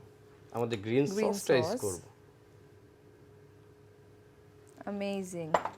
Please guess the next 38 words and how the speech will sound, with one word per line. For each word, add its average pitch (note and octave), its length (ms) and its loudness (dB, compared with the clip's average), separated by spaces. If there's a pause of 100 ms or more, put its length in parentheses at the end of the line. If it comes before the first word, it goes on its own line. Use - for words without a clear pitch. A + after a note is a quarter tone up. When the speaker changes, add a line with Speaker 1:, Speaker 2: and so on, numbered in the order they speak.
(800)
Speaker 1:
ওকে। G#2 240 -2 (1400)
So, C#3 140 10 (400)
আজকে - 280 0
যে D3+ 480 6
ডিশটা D3+ 480 8 (360)
করেছি G3 520 12 (240)
সম্পূর্ণ D#3 400 8
আপনাকে D#3 540 8
দিলাম। D3 360 4 (540)
Speaker 2:
Thank G#3+ 160 2
you - 80 -10
so A#3+ 220 0
much, A3 420 4
chef। - 160 -2
Speaker 1:
Thank C3+ 440 4
you। B2 100 0 (840)
Speaker 2:
তৈরি D#4+ 260 12
হয়ে E4 200 10
গেল E4 200 12
আমাদের C4 400 12
ফিশ C#4+ 560 4
ডাবল G#3+ 300 12
টুইস্ট। E3 500 6
নিশ্চয়ই G3 380 4
দেখে B3 220 6
নিয়েছেন B3+ 380 10
যে C4+ 100 6
কি C4 220 4
কি C4 160 4
উপকরণ B3+ 420 6
লাগছে G#3 420 8
এবং B3+ 220 6
কিভাবে A3+ 360 4
খুব - 280 2
সহজেই G#3 440 6
বানিয়ে F3+ 320 8
ফেলতে F#3 300 4
পারবেন। F#3+ 360 10